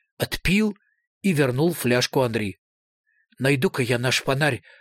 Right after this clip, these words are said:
пока тут совсем не стемнело, а то со свечками отсюда выбираться нам не светит, хотя и свечи я прихватил». Когда Люсьен вернулся с фонарём, Анри уже вошёл в камеру, зажёг свечу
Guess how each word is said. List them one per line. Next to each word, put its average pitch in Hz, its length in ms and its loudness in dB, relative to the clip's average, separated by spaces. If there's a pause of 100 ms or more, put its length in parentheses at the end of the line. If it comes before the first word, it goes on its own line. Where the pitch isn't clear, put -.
(120)
пока 147 260 0
тут 147 160 -4
совсем 139 420 0
не 135 80 -2
стемнело, 131 640 0 (640)
а 127 120 -2
то 175 380 2 (260)
со - 200 0
свечками 170 540 0
отсюда 165 340 -2
выбираться 160 640 0 (300)
нам 147 240 0
не 160 120 -4
светит, 127 560 -2 (580)
хотя 135 340 0
и 175 60 2
свечи 127 420 0
я 110 120 0
прихватил». 110 680 -4 (1080)
Когда 127 360 0
Люсьен 135 480 0
вернулся 131 500 0
с - 60 -4
фонарём, 127 560 0 (600)
Анри 139 380 2
уже 170 260 2
вошёл 160 440 2
в - 100 -8
камеру, 127 520 -2 (460)
зажёг 135 460 0
свечу 196 580 0